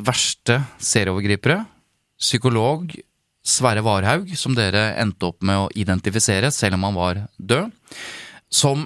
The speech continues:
manipulerte og forgrep seg på pasienter over flere tiår, og alle var unge menn. Noen varsla, noen gikk til politiet, ble ikke hørt, eh, overgrepene ble aldri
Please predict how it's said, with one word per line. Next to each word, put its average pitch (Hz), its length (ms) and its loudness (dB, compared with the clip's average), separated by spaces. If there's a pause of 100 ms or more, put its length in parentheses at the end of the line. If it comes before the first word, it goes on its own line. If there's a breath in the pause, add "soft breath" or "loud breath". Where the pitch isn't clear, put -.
manipulerte 131 1040 0
og 120 400 0
forgrep 104 560 0
seg 117 240 0
på 104 180 0
pasienter 104 800 0
over 101 300 0 (100)
flere 92 480 0
tiår, 90 400 0 (240)
og 110 160 2
alle 104 240 2
var 98 240 2
unge 92 260 0
menn. 90 280 0 (720 loud breath)
Noen 139 320 0
varsla, 143 600 0
noen 127 240 2
gikk 110 160 -4
til 104 80 -2
politiet, 120 640 0 (100)
ble 104 200 2
ikke 104 240 -8
hørt, 151 500 0 (140)
eh, 110 340 2
overgrepene 101 540 0
ble 117 100 4
aldri 101 360 0